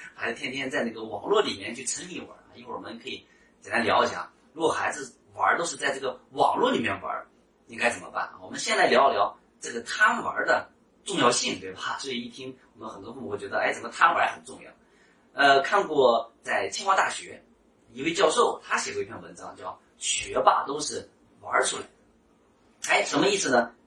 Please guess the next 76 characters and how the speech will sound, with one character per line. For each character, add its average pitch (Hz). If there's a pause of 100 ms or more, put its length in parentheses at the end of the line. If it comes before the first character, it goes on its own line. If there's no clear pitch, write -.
就 -
是 - (200)
为 233
什 233
么 202
学 196
霸 214
是 202
玩 -
儿 -
出 -
来 208
的？ 196
因 226
为 233
我 -
们 285
说 -
学 -
习 -
啊， - (220)
学 -
习 196
的 -
知 -
识 -
啊， - (320)
它 185
都 240
是 254
一 127
种 113 (220)
固 277
定 269
的 -
知 -
识 - (400)
啊， -
它 -
都 254
是 240
一 -
种 143
什 113
么？ - (140)
可 -
能 139
在 156
过 233
段 160
时 151
间 165
都 196
会 202
被 196
淘 -
汰 -
的 -
知 98
识。 - (640)
那 196 (140)
玩 104
儿 -
这 285
件 -
事 -
情 110
呢， - (260)
它 185
能 -
在 -
收 -
获 -
到 -
东 -
西， -